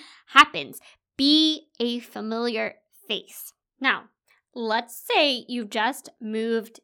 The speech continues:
to a new location where you know no one, and it's probably going to take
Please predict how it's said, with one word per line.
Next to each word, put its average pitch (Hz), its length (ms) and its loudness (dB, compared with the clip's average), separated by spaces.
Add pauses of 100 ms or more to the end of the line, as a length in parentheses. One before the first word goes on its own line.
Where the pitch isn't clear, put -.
(120)
to 214 180 -8
a 202 60 -4
new 233 280 -2
location 202 600 -6 (100)
where 226 160 -4
you 240 260 -2
know 262 580 2 (420)
no 214 240 -2
one, - 240 -10 (160)
and 233 400 2
it's - 160 -8
probably 269 520 0
going 233 320 -2
to 269 260 -4
take 302 440 0